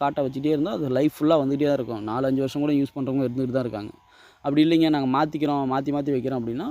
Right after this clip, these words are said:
ரெண்டு வருஷத்துக்கு ஒரு வாட்டி என்ன பண்ணீங்கன்னா, அதை ஒரு ரெண்டு லைன் முத்த விட்டு நீங்களே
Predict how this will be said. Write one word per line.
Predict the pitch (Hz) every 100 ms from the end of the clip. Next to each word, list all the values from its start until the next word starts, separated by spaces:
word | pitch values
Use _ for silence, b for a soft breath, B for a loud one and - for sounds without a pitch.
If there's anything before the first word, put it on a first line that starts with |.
| - - 160
ரெண்டு | 170
வருஷத்துக்கு | 165 185 196 151
ஒரு | 143
வாட்டி | 147 147
என்ன | 143
பண்ணீங்கன்னா, | 135 151 233 -
அதை | 147 143
ஒரு | 143 143 147
ரெண்டு | 151 151
லைன் | 175 156
முத்த | 143 175
விட்டு | 147 180 156
நீங்களே | 180 185